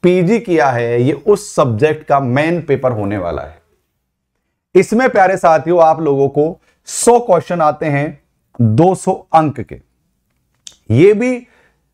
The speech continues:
दस यूनिटों में बटा हुआ है, यानी कि आपका संपूर्ण, आपका जो सब्जेक्ट है,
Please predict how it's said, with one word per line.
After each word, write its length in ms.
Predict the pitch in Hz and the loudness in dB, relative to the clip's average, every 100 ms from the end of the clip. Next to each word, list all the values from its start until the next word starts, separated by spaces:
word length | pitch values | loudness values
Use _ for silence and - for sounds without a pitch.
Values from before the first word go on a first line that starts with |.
| - | -6
दस 360 | 104 95 214 214 | -2 0 -2 -2
यूनिटों 520 | 165 170 175 170 151 | -2 0 0 0 -2
में 180 | 147 147 | -2 -2
बटा 200 | 123 123 | -2 -2
हुआ 300 | 98 80 69 | -4 -4 -8
है, 160 | 71 - _ _ _ _ _ _ - | -10 -16 _ _ _ _ _ _ -2
यानी 220 | 139 156 | 0 0
कि 100 | 151 | 0
आपका 360 | 160 151 - 156 | 0 0 -2 -6
संपूर्ण, 720 | 151 180 170 165 196 202 147 - _ _ _ _ - | -4 -2 -2 0 0 0 -2 -6 _ _ _ _ -2
आपका 320 | 135 151 156 | 0 0 -2
जो 160 | 147 151 | -4 -2
सब्जेक्ट 560 | 143 113 98 131 175 | -2 -4 0 0 0
है, 380 | 131 127 135 - | -4 -4 -6 -14